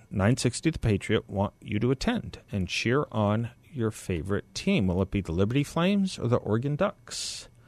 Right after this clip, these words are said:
Call in to win right now. First caller, six zero two, five zero eight, zero nine six zero, and you could get a set of tickets to go to the Fiesta Bowl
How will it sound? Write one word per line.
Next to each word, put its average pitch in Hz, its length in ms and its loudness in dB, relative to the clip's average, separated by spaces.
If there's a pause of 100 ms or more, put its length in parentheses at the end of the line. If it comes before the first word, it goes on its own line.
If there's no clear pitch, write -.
(480)
Call 156 320 10
in 214 160 6
to 247 100 4
win 190 760 4 (500)
right 110 240 2
now. 92 360 0 (100)
First - 260 2
caller, 92 300 4
six - 300 -4
zero 127 200 6
two, 123 300 2
five 127 540 6
zero 170 360 4
eight, 110 240 2 (160)
zero 104 300 4
nine 117 240 4
six - 360 -6
zero, 92 420 0 (760)
and 98 280 2
you 120 520 2
could 147 440 0
get 104 340 4 (120)
a 104 160 0
set - 840 -4
of - 240 -2 (100)
tickets - 840 -10 (460)
to 165 120 -10 (140)
go - 380 -6 (840)
to 117 100 -4
the 120 120 0
Fiesta 180 480 -2
Bowl - 360 -12